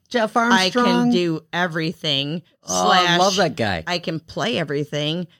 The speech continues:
Speaker 2: slash
Speaker 1: He
Speaker 2: whatever
Speaker 1: can.
Speaker 2: I put my mind to, it happens.
Speaker 1: I, th-, I think he's like Elon Musk. Musk? Munsk? Musk? Whatever. He's au-,
Speaker 2: How can
Speaker 1: autistic
Speaker 2: you
Speaker 1: or something.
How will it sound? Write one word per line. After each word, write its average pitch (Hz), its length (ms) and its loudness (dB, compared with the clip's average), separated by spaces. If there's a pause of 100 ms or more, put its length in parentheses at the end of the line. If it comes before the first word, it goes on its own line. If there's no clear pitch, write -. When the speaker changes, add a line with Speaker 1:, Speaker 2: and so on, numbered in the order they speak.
Speaker 2:
slash 180 600 0
Speaker 1:
He - 80 -2
Speaker 2:
whatever 214 320 2
Speaker 1:
can. 226 80 4
Speaker 2:
I 208 120 2
put - 280 -8
my 208 160 -4
mind 226 400 2
to, 220 460 2
it - 220 0
happens. 226 640 2
Speaker 1:
I, 131 180 4
th-, 160 120 -4 (100)
I 147 60 0
think 196 220 0
he's 147 200 4
like 87 240 -2 (100)
Elon 95 460 4
Musk. 80 500 -4 (260)
Musk? 95 520 -4 (240)
Munsk? 101 520 2 (340)
Musk? 101 400 -4 (400)
Whatever. 92 400 2 (320)
He's 139 220 -2
au-, 123 160 -2 (140)
Speaker 2:
How - 260 0
can - 140 2
Speaker 1:
autistic 427 220 4
Speaker 2:
you 277 60 0
Speaker 1:
or - 60 -2
something. 73 540 -6